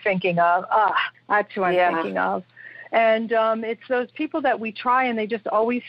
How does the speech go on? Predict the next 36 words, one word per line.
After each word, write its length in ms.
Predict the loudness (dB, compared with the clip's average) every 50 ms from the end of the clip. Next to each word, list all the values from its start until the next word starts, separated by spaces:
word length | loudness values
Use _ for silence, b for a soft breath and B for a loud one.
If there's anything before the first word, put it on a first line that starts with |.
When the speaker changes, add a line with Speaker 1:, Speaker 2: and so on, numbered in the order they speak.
| -2
Speaker 1:
say 160 | 0 0 2 2
no. 480 | 2 2 2 2 2 2 0 -2 -6 B B B B -4
Once 280 | 0 2 2 2 2 2
I 40 | 0
had 140 | 2 2 2
a 60 | 2
gatekeeper 480 | 2 0 0 0 0 0 -2 0 2 2
and 100 | 2 4
I 100 | 2 2
actually 280 | 0 -2 -2 -2 0
left 320 | 2 2 2 0 0 -4 -6
a 40 | -2
job 380 | 0 2 4 4 4 2 2
I 80 | 0 0
had 280 | 0 0 0 0 -2
because 220 | -4 -8 -10 -6 -6
I 120 | -6 -6
felt 280 | -2 0 0 0 0 0
I 60 | -4
could 240 | -4 -4 -6 -4 0
never 240 | 0 0 0 0 0
go 220 | 0 0 0 0 -2 _
forward. 500 | 0 2 2 2 2 2 2 0 0 -2 B B B B B B B B B 0
But 160 | 2 2 4
with 140 | 2 2 2
enough 260 | 2 2 2 2 2
of 100 | 0 0
those 200 | 2 0 0 -2
experiences, 720 | -6 -10 -8 -4 0 0 2 2 0 -2 -2 -2 -2 0 0
I 60 | -2
think 180 | -2 -2 -2
you 120 | 0 2 2
also 260 | 2 2 0 -6 -10
start 300 | -4 -2 0 0 0 0
to 80 | 0 0
learn, 340 | 2 2 2 2 0 -2